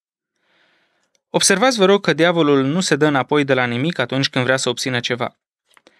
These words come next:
Dacă Domnul Isus a citat din Scriptură, nici el nu se lasă mai prejos. Și diavolul citează două versete din Psalmul nouăzeci și unu, chiar dacă nu o face cu acuratețe. De fapt, dragi prieteni,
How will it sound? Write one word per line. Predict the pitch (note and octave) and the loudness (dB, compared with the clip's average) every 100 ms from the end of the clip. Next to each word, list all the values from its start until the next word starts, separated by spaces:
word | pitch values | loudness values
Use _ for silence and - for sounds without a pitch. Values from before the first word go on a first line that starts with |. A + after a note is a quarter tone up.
| _ _ | _ _
Dacă | - B2+ B2+ | -4 -2 0
Domnul | C3 D#3 C3+ | 0 0 0
Isus | B2 D#3 D3 | -2 -2 -4
a | |
citat | C3+ - D3 | -4 0 -2
din | C3+ | 0
Scriptură, | A#2+ - A#2+ E3+ E3 A#2 - | -4 -8 -2 2 2 2 -4
nici | E3 C#3+ - | -6 -4 0
el | F3 | 0
nu | F3 | 0
se | C#3 | 0
lasă | B2+ B2+ B2+ | 0 0 -2
mai | A#2+ A#2+ | -6 -6
prejos. | B2+ C3 A#2+ - _ _ _ _ _ _ | -4 -2 -2 -6 _ _ _ _ _ _
Și | - - | -6 -2
diavolul | E3+ G3 G#3+ F3 D3+ | 2 2 2 2 2
citează | C3 - C#3+ D#3+ C#3+ | 0 -2 0 0 0
două | C3+ D#3+ | 2 2
versete | C3 B2 - D#3+ C#3+ | 2 -2 0 0 0
din | B2+ A#2+ | -2 -6
Psalmul | - C#3+ C3 B2+ | -2 0 0 -2
nouăzeci | C3+ B2+ A#2 | 0 -2 -2
și | - | -4
unu, | C3 A#2 - _ _ _ _ _ _ | -4 -6 -10 _ _ _ _ _ _
chiar | - D#3 | -2 0
dacă | C#3 B2 | -2 -2
nu | B2 | -4
o | |
face | A#2+ C3 B2 | -2 -2 -4
cu | B2+ | -6
acuratețe. | A#2 A2+ C3 D3 E3 C3 - _ _ - _ _ _ _ _ | -6 -4 -2 0 -2 -4 -12 _ _ -20 _ _ _ _ _
De | - | -6
fapt, | D#3 A3+ _ _ | -2 -2 _ _
dragi | E3+ F3 F#3 - | -2 0 2 -2
prieteni, | B2+ A#2 A2 A#2+ - | -6 -8 -8 -10 -12